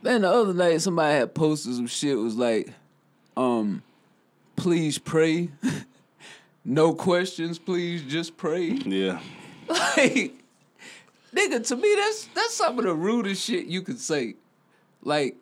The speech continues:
Speaker 1: "I want you to help me, but don't ask me what the fuck going on." <laughs> 'Cause
Speaker 2: I mean, and I always, and I, I talked to a friend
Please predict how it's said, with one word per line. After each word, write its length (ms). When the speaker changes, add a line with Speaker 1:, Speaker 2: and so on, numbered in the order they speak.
Speaker 1:
"I 100
want 300
you 100
to 100
help 300
me, 240
but 300
don't 200
ask 280
me 100
what 200
the 60
fuck 320
going 360
on." 360
<laughs> 20
'Cause 840
Speaker 2:
I 140
mean, 380
and 280
I 120
always, 580
and 80
I, 180
I 40
talked 320
to 100
a 60
friend 520